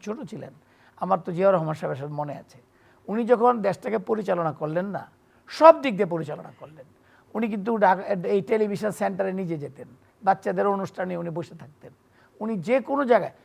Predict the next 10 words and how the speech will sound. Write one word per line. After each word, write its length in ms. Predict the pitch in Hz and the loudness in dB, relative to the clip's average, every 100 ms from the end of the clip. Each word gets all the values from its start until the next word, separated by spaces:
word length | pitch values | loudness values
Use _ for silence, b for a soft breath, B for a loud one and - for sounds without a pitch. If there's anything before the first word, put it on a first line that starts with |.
| b | b
ছেলেপেলেদেরকে 680 | - 247 220 233 208 208 220 | -2 0 2 2 0 -2 -2
নিয়ে 260 | 226 220 208 | -2 2 2
হিজবুল 360 | 202 180 202 | 2 -2 -4
বাহারে 380 | 196 185 196 208 | 0 4 4 4
উনি 200 | 196 196 | -2 -4
গিয়ে 300 | 185 185 180 - b b - - | 0 0 0 -4 b b -14 -8
ট্রিপ 260 | 277 269 - | -2 -2 -2
করতেন। 340 | 196 - - - b b - | -6 -6 -20 -20 b b -4
ওইখানে 320 | 220 233 247 | 0 2 0
কি 260 | 190 254 | -4 -6